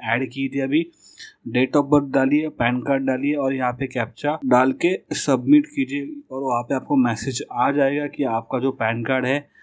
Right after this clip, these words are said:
वो policy को link हुआ है या नहीं हुआ है। Clearly ये आप यहाँ पे ऐसे कर सकते हैं। ये steps आपको फॉलो करने हैं। और क्यों करने हैं दोस्तों, ये भी मैं बताता हूँ,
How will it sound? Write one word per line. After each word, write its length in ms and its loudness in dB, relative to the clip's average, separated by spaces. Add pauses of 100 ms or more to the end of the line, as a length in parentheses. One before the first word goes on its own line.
(160)
वो 180 -6
policy 340 2
को 160 2
link 440 0
हुआ 240 0
है 300 -6
या 120 -4
नहीं 260 -4
हुआ 260 -6
है। 140 -18 (300)
Clearly 360 0
ये 180 0
आप 260 -4
यहाँ 200 0
पे 160 -2
ऐसे 200 -2
कर 200 -4
सकते 320 -6
हैं। 80 -2
ये 120 0
steps 360 0
आपको 200 -2
फॉलो 300 0
करने 340 2
हैं। 180 -2 (440)
और 160 2 (220)
क्यों 220 4
करने 260 -2
हैं 100 2
दोस्तों, 280 -8
ये 80 -8
भी 140 -16
मैं 140 -8
बताता 320 -10
हूँ, 140 -12